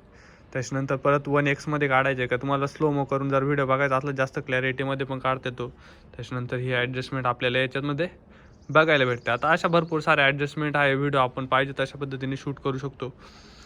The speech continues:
GoPro-मध्ये. So आता आपण येऊया व्हिडिओच्या एंडकडे.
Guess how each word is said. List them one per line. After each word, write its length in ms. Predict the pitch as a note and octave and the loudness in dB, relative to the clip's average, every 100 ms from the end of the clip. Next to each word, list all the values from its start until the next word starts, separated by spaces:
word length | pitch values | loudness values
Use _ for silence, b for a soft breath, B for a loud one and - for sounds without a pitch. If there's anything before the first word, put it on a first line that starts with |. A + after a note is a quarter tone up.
| B - | B -2
GoPro-मध्ये. 600 | C#3 C#3+ C#3 C3+ C#3 F#3+ | 2 2 2 2 2 6
So 60 | F#3+ | 8
आता 200 | F3+ F#3 | 8 6
आपण 200 | F3+ F#3+ | 4 0
येऊया 280 | F#3 F#3 F3+ | 2 2 2
व्हिडिओच्या 460 | E3+ E3 D3 D3 - | 2 2 2 -2 -2
एंडकडे. 560 | D#3 D#3 D3 C3 C3 | -2 0 0 0 0